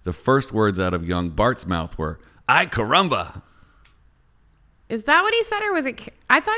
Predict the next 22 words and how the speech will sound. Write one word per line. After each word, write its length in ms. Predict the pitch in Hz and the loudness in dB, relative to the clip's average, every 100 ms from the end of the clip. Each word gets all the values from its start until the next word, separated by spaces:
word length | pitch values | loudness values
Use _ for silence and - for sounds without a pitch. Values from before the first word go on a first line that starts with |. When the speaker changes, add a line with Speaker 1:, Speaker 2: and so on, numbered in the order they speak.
| 453 | 0
Speaker 2:
he 60 | |
always 260 | 349 294 302 | -2 -2 -2
said 200 | - 214 | -4 -6
cowabunga. 880 | - 262 226 180 208 269 185 - - - - - - | -2 2 2 2 0 0 -4 -10 -16 -20 -20 -18 -4
Speaker 1:
He's, 280 | 135 120 - | -2 -2 0
yeah, 120 | 139 113 | 2 2
but 180 | 107 | 2
not 280 | 117 110 - | 0 -2 -2
that, 240 | 95 104 - | -2 -2 0
that 80 | 190 | 2
Speaker 2:
But 160 | 196 | 4
Speaker 1:
was 40 | 170 | 4
Speaker 2:
his 60 | |
Speaker 1:
his 140 | 185 - | 2 2
Speaker 2:
first 240 | 165 147 | 0 2
Speaker 1:
very 200 | 110 95 | 2 2
Speaker 2:
words. 120 | 67 | 0
Speaker 1:
first 320 | - 95 - - | 0 0 -2 -8
words, 100 | 80 | -8
Speaker 2:
Right. 180 | - | -6
Speaker 1:
yeah. 140 | 82 85 | -2 -2
Speaker 2:
Okay. 300 | 165 101 | -2 -4